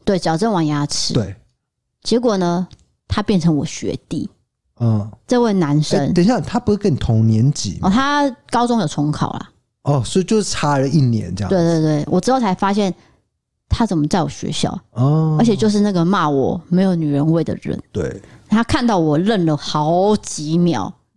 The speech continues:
Speaker 1: 真的愣了好几秒，我也看着他好几秒。
Speaker 2: 最熟悉的陌生人。
Speaker 1: <laughs> 我们没有爱过，我，对，
Speaker 2: 哦。
Speaker 1: 然后我不管你当初怎么看我，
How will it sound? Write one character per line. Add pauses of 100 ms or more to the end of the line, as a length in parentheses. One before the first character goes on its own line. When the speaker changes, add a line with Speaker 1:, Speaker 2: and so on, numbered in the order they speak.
(160)
Speaker 1:
真
的
愣
了
好
几
秒，
我
也
看
着
他
好
几
秒。
Speaker 2:
最
熟
悉
的
陌
生
人。 (1000)
Speaker 1:
<laughs>
我
们
没
有
爱
过，
我，
对，
Speaker 2:
哦。
Speaker 1:
然
后
我
不
管
你
当
初
怎
么
看
我，